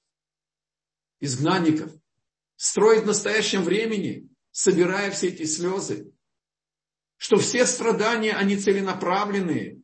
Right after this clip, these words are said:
они искупление всех грехов от этой бес-, э, э, беспричинной ненависти, за которой мы щас эти две тысячи лет в изгнании.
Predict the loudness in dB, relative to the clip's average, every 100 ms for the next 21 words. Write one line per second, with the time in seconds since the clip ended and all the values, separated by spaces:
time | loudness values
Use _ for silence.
0 | _ 0 4 4 4 -2 -4 -2 -2 -2
1 | -2 -2 -2 -2 -6 -8 -2 -2 -2 -6
2 | -14 _ _ _ -2 -2 -2 -14 _ -8
3 | -4 -2 0 0 0 -2 0 -2 -2 -2
4 | -2 0 0 0 0 -2 -2 -2 -2 -2
5 | -2 -2 -2 -2 -2 0 -2 -2 -4 -4
6 | -4 -4 -6 -6 -6 -6 -6 -4 -6 -4
7 | -4 -4 -10